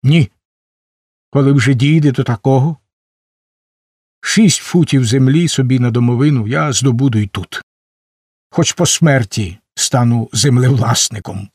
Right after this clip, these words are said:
у Кентуккі». «Годі, Джордже, це ж чистий жах, що ти кажеш.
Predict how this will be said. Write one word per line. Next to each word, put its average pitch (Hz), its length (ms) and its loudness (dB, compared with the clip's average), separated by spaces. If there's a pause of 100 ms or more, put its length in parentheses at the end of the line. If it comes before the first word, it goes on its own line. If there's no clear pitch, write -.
(100)
у 127 100 0
Кентуккі». - 760 -4 (1400)
«Годі, 110 840 0
Джордже, 110 920 0 (800)
це 208 140 -2
ж - 180 -4
чистий 262 480 2
жах, 226 380 0
що - 200 -2
ти 202 120 -4
кажеш. - 680 -10